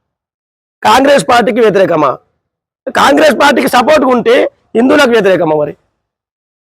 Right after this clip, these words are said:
మేము ఒకటే అడుగుతున్నాం, అభివృద్ధి విషయంలో అందరు కలిసికట్టుగా పనిచేసుకుందాం. మీరు మాకు నిధులు పెట్టండి,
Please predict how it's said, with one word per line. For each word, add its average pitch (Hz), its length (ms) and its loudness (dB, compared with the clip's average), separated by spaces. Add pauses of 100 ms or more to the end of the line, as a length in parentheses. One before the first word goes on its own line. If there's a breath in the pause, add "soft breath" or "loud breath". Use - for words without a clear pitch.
(240)
మేము 277 160 2
ఒకటే 294 200 2
అడుగుతున్నాం, 294 480 0 (240)
అభివృద్ధి 277 380 0
విషయంలో 254 560 0 (400 soft breath)
అందరు 254 260 0
కలిసికట్టుగా 240 640 -2
పనిచేసుకుందాం. 226 560 0 (320 soft breath)
మీరు 240 160 2
మాకు 208 260 2
నిధులు 226 180 2
పెట్టండి, 262 400 0